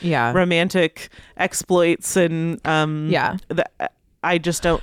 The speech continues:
Speaker 1: Well, that's another problem with a lot of the tropes that you mentioned, was it denies the real harm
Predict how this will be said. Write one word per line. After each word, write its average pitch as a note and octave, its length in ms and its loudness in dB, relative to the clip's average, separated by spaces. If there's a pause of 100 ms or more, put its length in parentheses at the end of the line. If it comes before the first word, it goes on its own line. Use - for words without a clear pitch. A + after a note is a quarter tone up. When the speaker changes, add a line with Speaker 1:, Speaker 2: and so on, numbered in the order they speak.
(100)
Speaker 1:
Well, B3+ 140 4
that's C4+ 200 0
another A#3 220 0
problem F#3 460 2
with C#3+ 280 -6
a D3+ 120 2
lot D3 220 0
of D3 140 0
the C#3+ 440 -2
tropes D#3+ 360 -2
that - 140 -4
you D3+ 140 -2
mentioned, D#3 440 0
was D3 140 0
it D#3 120 -2
denies E3 540 0
the C#3 460 0
real D3 640 0
harm D3+ 600 0